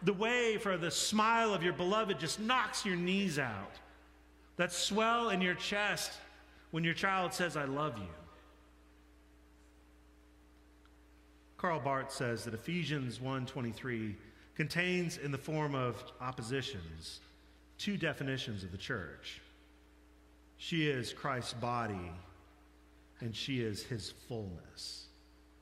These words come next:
And maybe this is something Paul is, is borrowing from his Jewish roots.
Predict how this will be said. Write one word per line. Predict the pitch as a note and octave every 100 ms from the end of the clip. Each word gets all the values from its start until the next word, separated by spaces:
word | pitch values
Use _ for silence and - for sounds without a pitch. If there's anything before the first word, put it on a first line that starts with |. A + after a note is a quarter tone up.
| - - - - - - - - - - - - - - - - - - -
And | E3+
maybe | A#3 C4
this | A#3+ G3
is | G3+
something | G3 F3+
Paul | E3 F3 E3+ E3
is, | D3 B2+ -
is | C#3+
borrowing | A#2+ E3 D#3 C#3 B2+
from | B2 C3
his | B2 A#2
Jewish | - B2 A#2 D#3
roots. | F3 G2 - - -